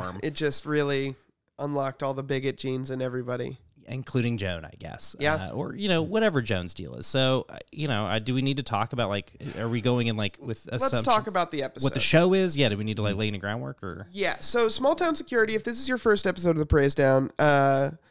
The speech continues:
Speaker 2: normally we're a
Speaker 3: Welcome.
Speaker 2: podcast <laughs> about, well, first of all, welcome.
Speaker 3: It's not normally like this.
Speaker 2: It's not normally
Speaker 3: We're
Speaker 2: like
Speaker 3: talking
Speaker 2: this.
Speaker 3: straight to you.
Speaker 2: We got obsessed. We,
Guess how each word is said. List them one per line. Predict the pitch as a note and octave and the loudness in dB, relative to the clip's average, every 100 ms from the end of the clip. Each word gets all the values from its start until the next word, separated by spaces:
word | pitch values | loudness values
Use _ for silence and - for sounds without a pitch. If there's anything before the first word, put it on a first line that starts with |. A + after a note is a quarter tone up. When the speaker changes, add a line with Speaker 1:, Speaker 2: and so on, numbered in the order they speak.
| _ _ - | _ _ 2
Speaker 2:
normally | F3+ G#3 A3 G#3+ | 6 8 8 8
we're | G3+ F#3+ | 6 6
a | |
Speaker 3:
Welcome. | F3+ F3 | 4 2
Speaker 2:
podcast | - G3 F#3 E3+ A3 | 4 6 8 8 8
<laughs> | |
about, | G3+ - | 8 6
well, | E3+ C#3+ - | 6 6 6
first | A#3+ C4+ | 6 8
of | |
all, | C#4 C4 | 6 8
welcome. | C3+ - - _ _ _ _ _ - - - - - - - | 4 0 -12 _ _ _ _ _ -20 -20 -20 -20 -20 -4 2
Speaker 3:
It's | C3 | 6
not | F#3+ F#3+ | 8 8
normally | D#3+ D#3+ D3 C3 | 8 10 10 10
like | A#2 A2 - | 10 8 6
this. | F2 D#2+ E3 | 4 6 6
Speaker 2:
It's | |
not | G#3 G3 | 8 8
normally | A3+ G3 F#3+ | 8 10 8
Speaker 3:
We're | F3 | 8
Speaker 2:
like | D3+ | 8
Speaker 3:
talking | E3 D3 C#3+ | 8 8 10
Speaker 2:
this. | C#3 | 8
Speaker 3:
straight | - B2 A#2 A2+ - | 8 8 8 8 6
to | G2 | 8
you. | F2+ F2+ D#2+ D#2 | 10 8 6 4
Speaker 2:
We | F3+ | 4
got | F3+ F#3+ | 6 6
obsessed. | G3 - F3 D#3+ F#3 | 6 4 4 6 6
We, | F#3+ | 4